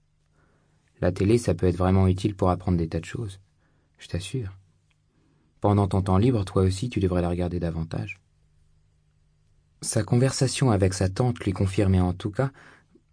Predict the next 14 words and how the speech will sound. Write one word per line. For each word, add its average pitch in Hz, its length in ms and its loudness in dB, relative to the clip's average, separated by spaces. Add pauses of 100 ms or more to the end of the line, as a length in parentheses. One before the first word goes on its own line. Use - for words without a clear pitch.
(120)
que - 80 2
le 113 120 4
fait 131 180 2
d'avoir 104 240 4
vu 101 140 2
trois 127 180 0
serpents - 360 0
en 101 40 2
l'espace 95 380 0
d'une 113 160 2
semaine 110 380 0
était 107 260 -4
clairement 123 400 0
anormal. 90 600 0